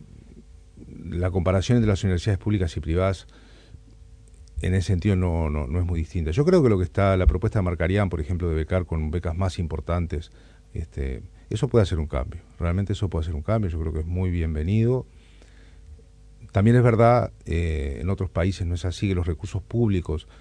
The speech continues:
para las instituciones que no sean públicas son escasísimos y nuestras instituciones se sostienen con la matrícula universitaria. Entonces hacemos un, un gran, un grandísimo esfuerzo con la matrícula universitaria. Eso al final termina siempre,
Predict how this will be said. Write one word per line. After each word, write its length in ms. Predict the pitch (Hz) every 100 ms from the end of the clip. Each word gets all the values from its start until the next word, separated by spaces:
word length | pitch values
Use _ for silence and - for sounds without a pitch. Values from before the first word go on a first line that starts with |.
| - - -
para 180 | 73 87
las 180 | 87 -
instituciones 580 | 82 76 - 101 98 -
que 120 | 90
no 100 | 90
sean 260 | - 92
públicas 560 | 85 107 107 107 110 101
son 220 | - 95
escasísimos 840 | 87 - 90 110 107 - 113 120 - - - - - -
y 100 | 98
nuestras 380 | 120 123 123
instituciones 800 | 107 104 104 - 113 117 127 - - - -
se 160 | - 90
sostienen 360 | 98 87 107 98
con 100 | 82
la 80 |
matrícula 420 | 80 78 87 80 76
universitaria. 540 | 67 64 - 58 62
Entonces 280 | 76 85 -
hacemos 340 | 80 87 80
un, 280 | 82 78 60 - - - - - -
un 120 | 73
gran, 260 | 80 82 67
un 100 | 80
grandísimo 440 | 85 101 110 117
esfuerzo 300 | 104 127 -
con 100 | 110
la 60 | 90
matrícula 340 | 85 92 90
universitaria. 520 | 85 80 - 85 82 113
Eso 200 | 117 123
al 80 |
final 400 | 107 113 117 123
termina 340 | - 90 104 95
siempre, 640 | - 104 101 - 113